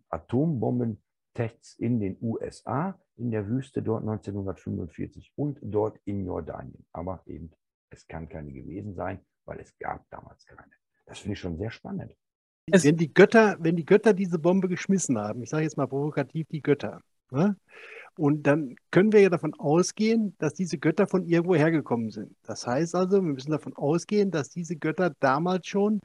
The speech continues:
Speaker 2: den Menschen Tausenden von Jahren voraus gewesen sind, rein technisch. Das heißt also,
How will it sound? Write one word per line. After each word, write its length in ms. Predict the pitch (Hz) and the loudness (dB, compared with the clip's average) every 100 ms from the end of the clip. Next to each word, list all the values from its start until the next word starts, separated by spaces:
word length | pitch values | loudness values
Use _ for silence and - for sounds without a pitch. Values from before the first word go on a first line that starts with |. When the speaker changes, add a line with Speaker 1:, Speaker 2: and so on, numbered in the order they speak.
| - - - _ _ - | -10 -20 -20 _ _ -2
Speaker 2:
den 200 | 127 113 | 0 0
Menschen 640 | 110 135 185 - 202 180 - _ _ _ | 0 0 -2 0 0 0 -6 _ _ _
Tausenden 540 | - 196 180 180 160 147 | 4 4 4 2 0 -4
von 260 | - 131 | -2 0
Jahren 600 | 123 135 151 151 185 180 - _ _ _ _ _ _ | 2 4 4 0 -2 -4 -10 _ _ _ _ _ _
voraus 320 | - 196 214 | 0 6 6
gewesen 300 | 208 127 117 | 6 2 2
sind, 200 | 104 - - _ | -2 -10 -14 _
rein 180 | - 156 | 2 4
technisch. 480 | 202 185 220 - - _ _ _ _ - - _ _ - | 4 2 -2 -12 -18 _ _ _ _ -20 -20 _ _ -12
Das 240 | 104 - | -10 -2
heißt 280 | 113 156 - | 0 0 0
also, 460 | 185 185 233 214 | 2 4 4 2